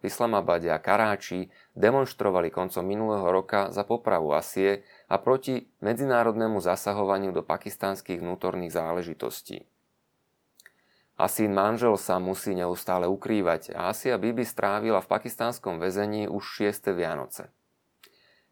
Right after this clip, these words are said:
Prinesie rok dvetisícsedemnásť zmenu? Na začiatku kalendárneho roku býva zvykom, že redakcie denníkov a magazínov predpovedajú,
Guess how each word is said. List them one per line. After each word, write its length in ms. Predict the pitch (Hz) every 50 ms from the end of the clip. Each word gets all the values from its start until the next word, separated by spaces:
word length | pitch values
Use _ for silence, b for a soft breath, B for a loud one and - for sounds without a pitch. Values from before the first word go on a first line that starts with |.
| b b _ -
Prinesie 480 | 95 107 117 120 120 - - 127 117
rok 180 | 110 107 101 90
dvetisícsedemnásť 1040 | 85 90 92 90 - 98 - 104 90 - - 85 82 87 90 87 87 85 82 - 82 82
zmenu? 400 | 82 80 80 85 92 98 - _ _ _ _ _ _ _ _
Na 160 | - 90 98
začiatku 400 | 107 117 - - 143 139 - 139
kalendárneho 640 | 131 123 127 139 139 135 139 139 139 139 143 135 127
roku 240 | 120 117 120 120 117
býva 320 | 90 82 98 104 104 101
zvykom, 480 | 92 87 85 95 92 - 123 123 127 123
že 140 | 117 113 107
redakcie 420 | 113 113 120 117 - - 127 107
denníkov 560 | 90 82 87 90 98 104 107 110 - 127 120
a 80 | 110 90
magazínov 640 | 87 87 92 101 107 101 110 117 117 120 110 101 92
predpovedajú, 800 | - 98 117 117 - - 120 90 82 85 80 82 82 90 98